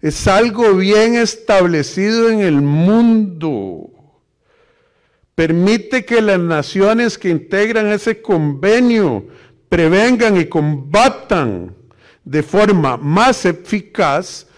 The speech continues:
No, no es la panacea, no es la, la pomada canaria, pero sí permite que combatamos y prevengamos de forma más eficaz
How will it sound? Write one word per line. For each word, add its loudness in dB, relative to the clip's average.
No, 0
no -2
es 0
la 0
panacea, -2
no 0
es 2
la, 0
la -4
pomada -2
canaria, -2
pero 2
sí 0
permite -2
que -6
combatamos -4
y -10
prevengamos -4
de -8
forma -6
más -6
eficaz -8